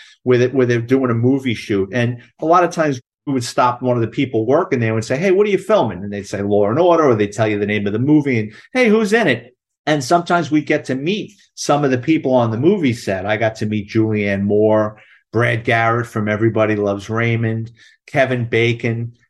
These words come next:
F. Murray Abraham, who won an Oscar for the movie Amadeus. He was the guy in Scarface that got thrown out of a helicopter. Columbo, Peter Falk, which that's a funny story 'cause I saw him crossing the street on Fifth Avenue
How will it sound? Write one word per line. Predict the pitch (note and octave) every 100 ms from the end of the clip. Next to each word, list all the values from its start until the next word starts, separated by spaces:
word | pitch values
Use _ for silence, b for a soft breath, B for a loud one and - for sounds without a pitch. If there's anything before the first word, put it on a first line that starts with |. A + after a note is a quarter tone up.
| _ -
F. | B2 B2
Murray | B2 B2 A#2+ A2+
Abraham, | A#2 A#2 A#2 G#2+ A#2+ A#2 A2+
who | G#2+ G#2+
won | G2+ G#2+
an | G#2+
Oscar | A2 A#2 - A2
for | -
the | G#2
movie | G#2+ A2 G#2
Amadeus. | G#2 G#2 G2+ A2 A2 A2
He | D3
was | C#3
the | B2+
guy | C#3 B2+
in | A#2
Scarface | - B2 B2 A2+ F#2+
that | G2+
got | G2 F#2+
thrown | - G#2+ A2
out | G#2+
of |
a | G2
helicopter. | G#2+ A2 A2 A2+ A2 A#2 A2+ B B B _ _ -
Columbo, | - B2+ C3+ C#3 C3 C3 B2
Peter | C#3+ C3+ A#2
Falk, | - B2 B2 B2
which | A#2
that's | C3+ C3+ C3
a |
funny | A#2+ A#2+ A#2
story | - A2+ A2+
'cause | A2+ A2
I | A2
saw | - C3
him | B2
crossing | C3 A#2+ A#2 A#2
the | G#2
street | - D3 C3+
on | A2
Fifth | G2 B2+ A#2+
Avenue | A#2+ C3+ A#2+ G#2+ G2+